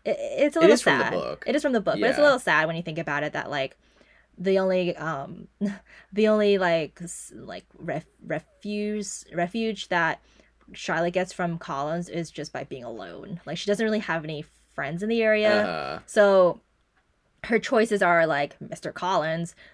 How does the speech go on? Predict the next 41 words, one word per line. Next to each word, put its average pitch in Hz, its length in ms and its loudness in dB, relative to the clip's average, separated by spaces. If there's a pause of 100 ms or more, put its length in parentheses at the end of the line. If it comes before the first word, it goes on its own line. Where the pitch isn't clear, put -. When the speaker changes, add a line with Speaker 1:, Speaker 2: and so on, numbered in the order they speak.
(140)
Speaker 1:
Lady 190 240 2
Catherine 202 680 2
or 165 280 0
just 147 220 -8
being 143 160 -10
by - 140 -8
herself. - 680 -12
And 180 160 -2
it 185 60 -2
seems 160 380 -8 (120)
very 147 340 -6
clear - 260 -8
that - 180 -8
she - 220 -10 (180)
prefers 175 320 -8
to - 80 -12
be 147 100 -8
by - 140 -10
herself. - 540 -12
Speaker 2:
Right. 67 680 -4
It's, - 920 -4
it 226 140 2
seems 247 300 2
a 196 60 12
little, 131 460 10
like, 95 220 4
tragic 82 560 -2
how 87 180 0
they 90 160 0
play 82 320 -2
it 71 200 -4
in 85 120 -8
the 82 60 -10
movie. 76 500 -6
It's 92 120 -4
just - 180 -12
like, 60 240 -8
ugh, - 200 -4 (540)
you 98 80 -6
know, 80 100 -4
f-, - 180 -16